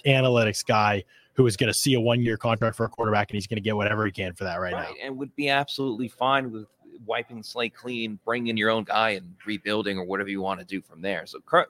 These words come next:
Speaker 2: Cousins seems like the most likely out-of-house hire in terms of how logistically you could get him. And for the Bucs, again, if it's only for one season, it's not gonna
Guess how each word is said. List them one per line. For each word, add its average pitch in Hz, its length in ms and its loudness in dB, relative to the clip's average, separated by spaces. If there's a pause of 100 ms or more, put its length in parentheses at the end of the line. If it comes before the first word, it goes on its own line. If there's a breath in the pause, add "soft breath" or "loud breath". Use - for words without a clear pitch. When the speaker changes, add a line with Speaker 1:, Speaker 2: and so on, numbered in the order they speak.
Speaker 2:
Cousins 262 380 -2
seems 170 180 -10
like 123 160 -6
the 104 80 -8
most 95 320 -6
likely 87 680 -10 (600)
out-of-house 90 640 4
hire 85 380 2
in 87 160 -6
terms 104 300 -2
of 90 120 -4 (320 soft breath)
how 117 260 2
logistically 95 800 -2
you 90 100 -4
could - 220 -12
get 87 220 2
him. 78 180 -12 (260)
And - 80 -2
for 113 100 -2
the 104 60 -2
Bucs, - 460 0
again, 95 300 -2
if 90 100 -10
it's 90 80 -14
only 110 160 2
for 98 140 -6
one 92 220 -2
season, 87 600 -6 (760)
it's - 220 -8
not 85 160 -2
gonna 76 480 -2